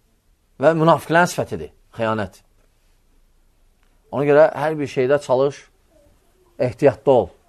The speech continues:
Çünki bax, bunların hər bir qeyd etdiklərimizin hər birində xələllik, boşluq olsa, bilginən ki, koruyursan işləri. O, həm onu koruyursan, həm bu nəsə gətirəcək başqa şey.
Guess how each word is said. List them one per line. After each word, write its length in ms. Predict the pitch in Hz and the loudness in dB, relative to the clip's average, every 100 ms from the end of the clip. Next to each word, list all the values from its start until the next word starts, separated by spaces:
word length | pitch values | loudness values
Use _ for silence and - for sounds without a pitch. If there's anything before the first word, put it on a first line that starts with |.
| _ _ _ _ _ _ _ _ _ _ _ _ _ _ _ _ _ _ _ _ | _ _ _ _ _ _ _ _ _ _ _ _ _ _ _ _ _ _ _ _
Çünki 360 | - 165 170 160 | -10 -8 -6 2
bax, 180 | 160 160 | 4 4
bunların 340 | 156 156 170 151 | 2 2 2 -2
hər 180 | 160 143 | -4 -4
bir 100 | 120 | -4
qeyd 240 | 160 147 | -4 -2
etdiklərimizin 840 | 135 - 131 127 117 110 117 123 127 _ _ _ _ _ _ | -2 -4 -4 -2 -4 -6 -8 -10 -12 _ _ _ _ _ _
hər 220 | 135 151 123 | 0 0 0
birində 360 | 123 120 127 | -6 -4 -6
xələllik, 480 | - 123 123 127 127 | -2 -2 0 -2 -2
boşluq 400 | 123 110 151 127 | -4 -6 -4 -2
olsa, 180 | 117 127 | -4 -6
bilginən 380 | 127 123 135 113 | -8 -8 -8 -8
ki, 80 | 107 | -10
koruyursan 460 | - 107 110 110 87 | -8 -6 -6 -10 -16
işləri. 280 | - 73 - - _ _ _ _ _ _ _ _ _ _ _ _ _ _ _ - | -14 -16 -16 -20 _ _ _ _ _ _ _ _ _ _ _ _ _ _ _ -8
O, 100 | 95 | -6
həm 120 | 131 | -4
onu 180 | 123 139 | -4 -4
koruyursan, 460 | 147 143 139 147 135 | 0 0 0 -4 -4
həm 160 | 143 131 | -6 -4
bu 180 | 143 131 | -2 -2
nəsə 280 | 127 135 120 | -2 -6 -4
gətirəcək 500 | 127 - 123 113 131 | -4 -2 -4 -2 0
başqa 280 | 113 - 135 | 0 -4 -6
şey. 280 | - 127 127 | -6 -4 -6